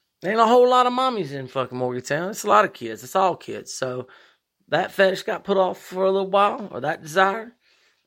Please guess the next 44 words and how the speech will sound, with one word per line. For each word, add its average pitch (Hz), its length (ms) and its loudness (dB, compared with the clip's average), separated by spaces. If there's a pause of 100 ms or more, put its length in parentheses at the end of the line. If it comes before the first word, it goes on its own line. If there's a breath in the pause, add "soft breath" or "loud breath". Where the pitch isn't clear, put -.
(120)
And 151 760 -8 (640)
take 196 180 2
what 196 240 -2
you 185 80 -14
get. - 300 -6 (100)
I 131 120 6
wasn't 190 300 2
out 233 220 -4
there 131 160 -6
to 120 80 -10
fucking 117 400 -10 (400 soft breath)
find 131 300 -2
someone 135 400 -2
or 117 80 -4
look 135 180 0
for - 80 -14
somebody 131 440 0
or 110 40 -6
do 120 240 -6
something. 110 400 -10 (240 loud breath)
I 117 80 2
was 151 100 2
out 160 120 4
there 156 100 2
for 139 120 -2
experience, 139 680 -2
for 113 100 -10
fun. 135 460 0 (340 soft breath)
And 104 80 -12
the 101 60 -12
position 151 400 -2
that 147 60 -6
we 131 100 -4
put 240 180 2
ourselves 135 400 -2
in, 170 160 -4
we 202 120 -6
did. 165 360 2
We 139 240 -4
were 151 480 2
able 123 260 -4
to 107 80 -14
run 113 260 -12
it. - 80 -20